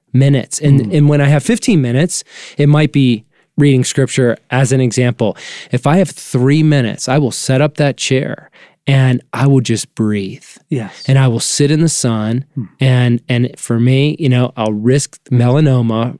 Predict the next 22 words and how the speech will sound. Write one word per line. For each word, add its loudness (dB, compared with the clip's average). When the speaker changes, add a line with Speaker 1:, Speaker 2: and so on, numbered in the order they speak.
Speaker 1:
for 0
the -4
cost -4
of -2
vitamin 0
D 2
therapy -2
and 2
just -2
receiving 0
light 0
literally 0
on 2
my 0
skin. 0
Speaker 2:
Mm-hmm. -8
Speaker 1:
And 0
so 0
that's 0
an 2
example 2
of, -2